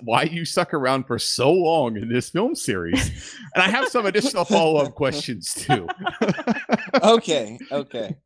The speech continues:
Speaker 2: I think everyone at this point has some kind of streaming service. They're probably, whether you're a Prime member, on demand, or some type of Netflix or some type of service.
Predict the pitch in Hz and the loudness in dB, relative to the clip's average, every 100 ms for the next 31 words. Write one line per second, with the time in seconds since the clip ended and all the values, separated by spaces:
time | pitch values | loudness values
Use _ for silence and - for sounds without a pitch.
0 | - 156 220 - - 185 220 185 175 151 | -6 -2 -2 -2 -2 -2 0 -2 0 0
1 | 151 160 - 147 135 127 123 - 123 127 | -2 -6 -6 -4 -2 -2 -4 -10 -2 2
2 | 127 123 113 - - - 165 170 147 143 | 4 2 -2 -10 -10 -4 -2 -2 -2 -2
3 | 139 117 127 120 123 123 123 120 127 127 | -4 -8 -6 -4 -6 -6 -6 -6 -6 -8
4 | 117 113 107 110 117 117 117 113 104 98 | -2 -2 -2 -6 -6 -6 -6 -4 -4 -6
5 | - 110 117 117 113 117 110 110 113 113 | -4 -2 0 -2 -4 -6 -4 -6 -6 -8
6 | 107 - 123 123 110 107 117 117 113 107 | -10 -4 -2 -2 -4 -4 -2 0 -2 -4
7 | 101 98 92 - - 117 104 - 190 185 | -8 -12 -16 -16 -10 -8 -6 2 4 4
8 | 180 175 165 151 127 113 - 120 147 - | 4 4 4 2 2 0 -6 -4 -2 -2
9 | - 143 135 - 117 - 160 147 151 127 | -2 -2 -2 -6 -12 -8 -6 -2 -2 -2
10 | 104 - 202 107 87 - | -2 2 2 2 -6 -18